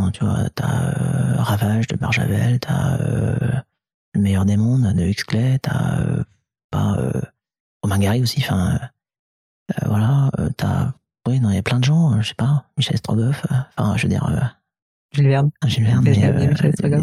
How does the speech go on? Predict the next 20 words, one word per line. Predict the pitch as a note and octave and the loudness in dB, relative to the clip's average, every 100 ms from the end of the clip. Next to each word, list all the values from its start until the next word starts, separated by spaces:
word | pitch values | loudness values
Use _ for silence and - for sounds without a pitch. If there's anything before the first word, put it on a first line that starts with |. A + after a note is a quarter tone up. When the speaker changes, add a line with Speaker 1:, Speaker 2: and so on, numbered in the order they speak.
| C#3 | 0
Speaker 1:
l'histoire | C#3 - - | -2 -2 -2
de | G2+ | 0
Michel | - - | -2 -4
Strogoff. | - B2 D3+ - - A2+ | -2 0 0 -2 -8 -4
Euh, | |
je | G#2 | -2
sais | G#2 | -2
pas, | C#3 | 0
non, | C3+ B2 | 0 0
voilà, | G#2 G2+ | 0 0
enfin, | B2+ F2+ | 0 0
il | |
y | F2 | 0
en | |
a | G2+ | 0
plein, | D#3 G3+ | 0 0
quoi, | F#3+ A2+ | 0 0
enfin, | A2 G2+ G2+ G2+ | 0 0 0 2
euh, | G#3+ | 2
Speaker 2:
D'accord. | G#3+ - | 2 0